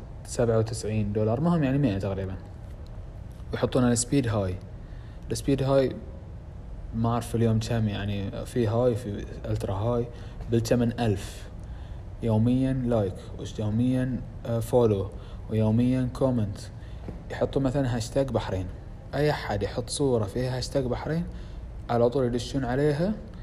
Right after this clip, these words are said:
ويكتبون الكومنت اللي هم كاتبين: "أنا بارد أخسر وزنك في ما أدري شنو، تقلل وزنك"، أو "الأميرة الفلانية بتعطيك الشيء الفلاني". هذه أكاونتات واضحة،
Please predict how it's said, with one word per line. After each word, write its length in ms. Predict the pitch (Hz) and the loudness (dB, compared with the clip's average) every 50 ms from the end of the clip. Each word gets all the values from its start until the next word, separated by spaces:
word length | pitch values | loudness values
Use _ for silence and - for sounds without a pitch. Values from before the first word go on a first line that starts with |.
| - - - - | -14 -14 -8 -2
ويكتبون 500 | 113 120 117 - - 113 120 135 139 139 | 0 0 0 0 -2 -4 -2 0 0 0
الكومنت 420 | 127 - - 135 139 151 156 123 - | 0 0 0 0 2 2 0 0 0
اللي 120 | 113 110 | 0 2
هم 100 | 110 110 | 2 2
كاتبين: 440 | 110 - 104 101 107 107 104 101 101 | 2 0 -2 -2 0 0 0 0 0
"أنا 140 | 107 110 110 | 0 2 4
بارد 240 | 117 113 113 120 143 | 4 4 4 2 0
أخسر 300 | 147 - - 147 135 135 | -2 0 0 0 2 2
وزنك 340 | 139 139 135 143 139 131 | 2 2 2 2 0 0
في 120 | 120 - 131 | 0 -2 -2
ما 100 | 127 127 | 0 0
أدري 160 | 120 123 120 | 0 0 0
شنو، 300 | 110 123 120 110 107 107 | 0 0 0 2 2 0
تقلل 480 | 107 - 143 - 143 147 143 143 139 135 | 0 -2 -2 0 2 2 4 2 2 4
وزنك"، 440 | 139 135 131 117 110 104 95 - | 2 2 2 2 0 0 -2 -2
أو 160 | - 123 123 120 | 0 0 2 2
"الأميرة 340 | 117 123 139 143 143 143 | 2 2 2 2 4 2
الفلانية 500 | 139 127 - 135 139 139 139 147 151 147 | 2 2 0 0 0 2 2 2 0 0
بتعطيك 340 | 135 - - 127 123 131 - | 0 -2 -2 -4 -4 -4 -6
الشيء 220 | - - - 143 131 | -4 -2 0 2 2
الفلاني". 480 | 123 - 131 127 120 110 104 98 98 - - - - - - - - - - - - - - - - - - - - - - - - | 2 2 0 2 2 2 0 0 -2 -6 -8 -12 -14 -14 -12 -12 -12 -12 -12 -12 -12 -12 -12 -12 -12 -12 -12 -12 -12 -12 -4 2 4
هذه 100 | 139 151 | 6 6
أكاونتات 360 | 151 - 151 147 165 160 - | 6 6 4 2 2 4 4
واضحة، 280 | 143 135 - - 101 | 4 4 2 0 -2